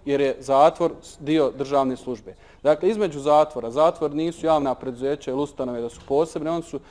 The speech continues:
samostalne upravne jedinice u okviru sistema državne službe, imaju identičan status kao Direkcija za robne rezerve, Agencija za oduzimanje nelegalno stečene imovine i slično. I ne možete vi sada reći da će direktor biti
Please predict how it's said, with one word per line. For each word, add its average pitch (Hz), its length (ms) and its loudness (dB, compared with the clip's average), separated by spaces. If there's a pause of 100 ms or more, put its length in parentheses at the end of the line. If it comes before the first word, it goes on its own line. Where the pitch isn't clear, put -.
samostalne 156 560 2
upravne 131 380 0
jedinice 147 360 -6
u 143 40 0
okviru 143 260 -6
sistema 147 400 0
državne 135 440 4
službe, 175 360 2
imaju 180 220 2
identičan 170 440 0
status - 420 -2 (380)
kao 160 200 4
Direkcija 156 440 0
za 135 100 -2
robne 139 280 0
rezerve, 143 460 0
Agencija 139 460 -4
za 131 80 -6
oduzimanje 135 380 -4
nelegalno 123 440 -4
stečene 147 400 -8
imovine 151 440 -2
i 135 120 -12
slično. - 420 -14 (440)
I 123 60 -8
ne 208 120 2
možete 202 280 0
vi 208 180 -2
sada 170 400 2
reći 196 260 0
da 156 100 0
će 156 120 -6
direktor 170 460 0
biti 202 260 -4